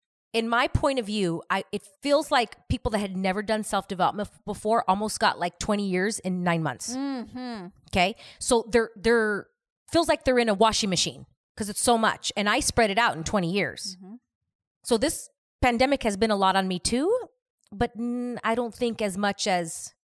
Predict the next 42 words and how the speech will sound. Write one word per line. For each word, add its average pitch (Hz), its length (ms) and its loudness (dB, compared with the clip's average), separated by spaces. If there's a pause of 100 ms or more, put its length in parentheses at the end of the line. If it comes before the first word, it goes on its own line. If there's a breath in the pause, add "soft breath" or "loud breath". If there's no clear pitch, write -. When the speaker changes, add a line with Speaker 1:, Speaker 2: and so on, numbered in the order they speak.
(100)
Speaker 1:
maybe, 185 500 -6 (600)
you 208 100 -4
know, 190 120 0
my 175 140 0
neighbor 180 400 0 (360)
Speaker 2:
Mm. 196 140 -20
Speaker 1:
or 170 80 -6
something 170 320 -8
like 160 220 -6
that. 143 220 0
Speaker 2:
Mm-hmm. - 260 -20
Speaker 1:
So - 100 -4
yes, 202 420 0
I 180 60 -6
feel 220 220 -4
like 196 180 0
it 170 80 -6
was 165 140 -4
heightened. 320 520 -4 (140)
I 170 60 -8
feel 190 180 -6
like 170 200 -6
it 110 80 -14
was 143 280 -14 (220)
fast - 360 0
forward. 285 460 4 (400 soft breath)
It 190 100 -8
was 175 200 -8 (340 soft breath)
crunched. - 800 -2 (100)
Speaker 2:
Mm-hmm. 202 300 -20
Speaker 1:
And 185 460 -2 (1400)
I 202 100 0
always, 220 300 0
I 208 60 2
like 214 240 0
the 226 80 -2
saying, 196 460 -4 (440)
"Get 190 220 0
ready 190 320 2
to 202 80 0
get 170 240 -2
ready" 175 480 -2